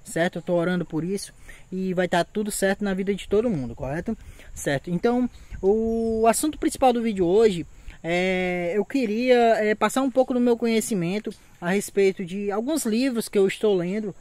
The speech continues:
certo? É, em questão, é, financeira e administrativa. É, mesmo trabalhando, é, em horta, na, aqui na roça,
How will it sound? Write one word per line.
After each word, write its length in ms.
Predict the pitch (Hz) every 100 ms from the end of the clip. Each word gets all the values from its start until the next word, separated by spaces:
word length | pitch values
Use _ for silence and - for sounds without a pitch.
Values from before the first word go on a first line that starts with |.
| -
certo? 480 | - 175 190 196 170
É, 320 | 180 170 170
em 80 | 170
questão, 540 | 180 180 - 190 185 170 - -
é, 180 | 156 160
financeira 840 | - 226 233 208 - - 196 214 202
e 180 | 214
administrativa. 1040 | 247 226 214 220 196 208 185 - 185 202 208 - - - -
É, 260 | 185 196 220
mesmo 340 | 220 339 320
trabalhando, 640 | 285 269 254 233 233 226 220
é, 480 | 190 196 190 185 180
em 140 | 214 208
horta, 500 | 180 262 - 104 - -
na, 120 | 160
aqui 340 | 185 - - 226
na 140 | 202
roça, 420 | 147 220 233 170